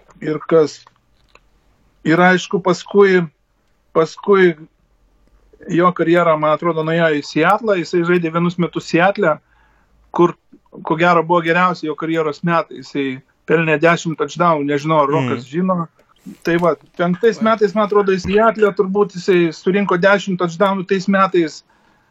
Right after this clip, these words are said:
Speaker 1: Geriausias rekordas buvo Carolinos wide receiveris Steve Smith, dvylika touchdownų. Tai, tai skaitau, kad gana sėkmingas pasiekimas buvo
Speaker 2: Mhm.
Speaker 1: Jurevičiaus.
Speaker 2: Steve Smith senior,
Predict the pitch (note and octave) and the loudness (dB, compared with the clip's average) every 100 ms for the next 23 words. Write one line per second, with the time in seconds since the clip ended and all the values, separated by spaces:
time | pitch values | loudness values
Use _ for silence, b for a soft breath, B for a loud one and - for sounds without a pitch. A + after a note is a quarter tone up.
0 | _ - E3+ D3+ F3 G3 G3+ G#3 F#3+ F#3+ | _ -14 -6 0 4 4 4 0 0 -2
1 | F#3 G3 F3+ E3 E3+ F3+ E3+ - F3 F3+ | 2 2 2 -2 0 0 2 2 2 2
2 | F3 E3+ C#3+ - D#3 E3 D#3 D#3 - E3 | 2 -2 -8 -10 -2 0 0 -4 -4 -2
3 | D3+ - E3+ D3 F3+ F3+ C#3+ C#3+ F#3+ F#3 | -2 -4 -8 -4 2 2 0 -2 2 2
4 | - - C#3+ D3 D#3+ C3 A#2+ C#3 C3+ B2 | 0 -10 -8 0 0 0 -8 -8 -8 -8
5 | - _ - C#3 - C#3+ - F3 - D#3 | -20 _ -6 -4 -2 -2 2 0 2 -2
6 | _ _ _ _ _ _ - D#3 F3 F#3 | _ _ _ _ _ _ -4 0 2 2
7 | F3+ - F3+ D#3+ D3+ - - E3+ E3 B2+ | -2 2 4 4 2 -2 -10 -6 -4 -4
8 | A#2+ A#2+ A#2 A#2+ B2+ A#2 G#2+ - - _ | -6 -6 -4 -2 -2 -4 -6 -14 -16 _
9 | C#3+ D3 - F3+ - C#3+ D#3+ D#3 - F3+ | -10 -6 0 -2 -2 -4 -4 -4 -4 -2
10 | A#2+ F2+ | 0 -2